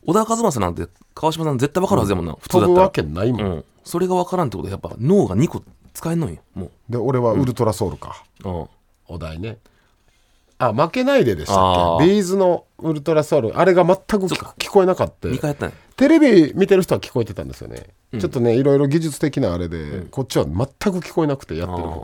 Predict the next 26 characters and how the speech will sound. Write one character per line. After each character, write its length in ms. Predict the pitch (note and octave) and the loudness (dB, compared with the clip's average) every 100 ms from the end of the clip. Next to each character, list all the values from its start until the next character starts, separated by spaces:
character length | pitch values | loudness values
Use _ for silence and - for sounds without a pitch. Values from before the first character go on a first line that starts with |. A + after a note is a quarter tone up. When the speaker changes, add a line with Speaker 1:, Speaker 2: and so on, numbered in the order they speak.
| - - - - - | -16 -18 -18 -18 -2
Speaker 1:
ー。 40 | |
Speaker 2:
で、 60 | F3+ | 2
も 120 | F#3+ | 4
う 20 | F#3 | 4
一 40 | |
回 200 | - F#3+ | 4 4
や 80 | F#3+ | 4
っ 80 | F3+ | 0
て、 340 | _ A#3+ A#3 | _ 0 2
仕 100 | - | 0
切 60 | G3 | 0
り 80 | F3+ | 2
直 140 | F3+ | 2
し 80 | F3 | 2
で、 280 | G3 G3+ - _ - | 0 -2 -8 _ -8
ザ 240 | A#2 D3 | 2 4
ー 20 | C#3 | 4
ド 100 | C#3 | 4
の 100 | B2+ | 2
負 140 | B2 | 2
け 100 | C3 | 0
な 100 | A2+ | -2
い 60 | C2+ | -4
で。 140 | A#1 _ G2 | -12 _ -16
Speaker 1:
う 20 | |
ん。 180 | E2+ | -16